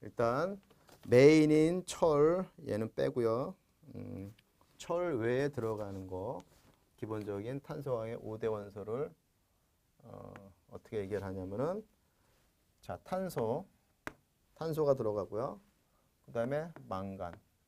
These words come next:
실리콘 이렇게 들어가는데요. 일단은 여기 탄소 있죠, 저기 C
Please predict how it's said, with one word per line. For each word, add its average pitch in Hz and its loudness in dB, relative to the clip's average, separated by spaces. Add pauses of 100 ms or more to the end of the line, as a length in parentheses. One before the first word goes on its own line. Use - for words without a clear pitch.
(960)
실리콘 139 -8 (880)
이렇게 139 -2
들어가는데요. 117 4 (800)
일단은 170 6
여기 143 6
탄소 240 4
있죠, 127 -4
저기 113 -4 (220)
C 143 -2